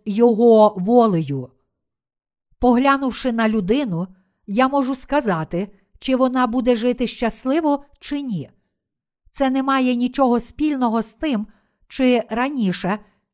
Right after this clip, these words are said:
та людина була щаслива у своєму житті, чи ні. Я маю на увазі, що можу сказати, чи відтепер людина житиме щасливим життям,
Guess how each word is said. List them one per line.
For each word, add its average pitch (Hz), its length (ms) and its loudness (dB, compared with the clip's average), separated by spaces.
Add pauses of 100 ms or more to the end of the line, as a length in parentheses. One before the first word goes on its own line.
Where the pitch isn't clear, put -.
та 226 160 2
людина 226 540 0
була 220 220 0
щаслива 294 760 -2 (220)
у 277 120 -4
своєму 302 520 -4
житті, 285 500 -4
чи 320 260 -6
ні. 196 300 -6 (680)
Я 226 180 2
маю 247 320 0
на 233 120 0
увазі, 220 640 -2 (200)
що - 220 -4
можу 269 260 0
сказати, 254 840 -2 (300)
чи 247 220 -2
відтепер 226 840 -2 (200)
людина 214 540 0
житиме 247 520 -2 (240)
щасливим 262 760 -4
життям, 190 580 -6